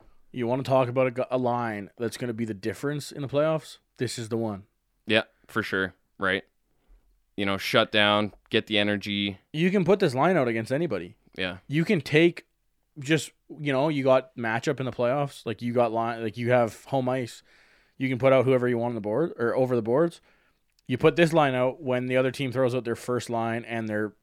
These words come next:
Speaker 1: top D pair.
Speaker 2: Mm-hmm.
Speaker 1: Well, guess who McKinnon gets to play against now?
Speaker 2: Right.
Speaker 1: Not them.
Speaker 2: Yeah.
Speaker 1: Right? And you're not worried for your life while these guys are on the ice at all.
Speaker 2: Right. They're pretty, def-, like, really defensively responsible, too. And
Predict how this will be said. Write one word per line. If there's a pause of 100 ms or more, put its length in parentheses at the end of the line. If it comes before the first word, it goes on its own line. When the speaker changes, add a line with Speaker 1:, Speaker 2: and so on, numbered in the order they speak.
Speaker 1:
top
D
pair. (180)
Speaker 2:
Mm-hmm. (220)
Speaker 1:
Well,
guess
who
McKinnon
gets
to
play
against
now? (160)
Speaker 2:
Right.
Speaker 1:
Not
them. (260)
Speaker 2:
Yeah. (200)
Speaker 1:
Right? (480)
And
you're
not
worried
for
your
life
while
these
guys
are
on
the
ice
at
all. (160)
Speaker 2:
Right.
They're
pretty,
def-,
like,
really
defensively
responsible,
too.
And